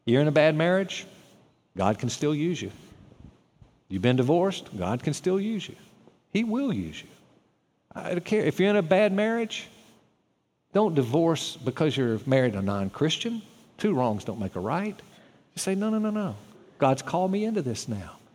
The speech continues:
Is it gonna be a struggle? Maybe so, but watch how God can use your struggle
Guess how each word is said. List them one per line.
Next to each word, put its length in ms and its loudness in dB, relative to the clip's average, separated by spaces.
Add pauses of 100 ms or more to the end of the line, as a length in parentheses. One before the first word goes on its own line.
(380)
Is 80 -2
it 20 2
gonna 80 6
be 80 8
a 60 6
struggle? 380 -2
Maybe 260 0
so, 280 -4
but 220 -8
watch 320 -4
how 120 -2
God 300 -4
can 140 -6
use 240 -2
your 140 0
struggle 520 -8